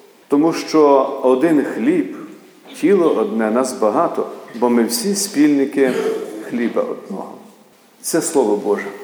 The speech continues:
Благодать вам і мир від Бога Отця нашого і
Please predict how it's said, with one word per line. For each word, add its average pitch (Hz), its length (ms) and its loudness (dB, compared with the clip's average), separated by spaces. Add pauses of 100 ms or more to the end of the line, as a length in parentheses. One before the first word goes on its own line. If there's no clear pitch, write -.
(240)
Благодать 170 560 4
вам 165 180 4
і 143 100 6
мир 175 220 6
від 156 220 4
Бога 135 280 6
Отця 139 400 2
нашого 147 680 -2 (600)
і 127 300 4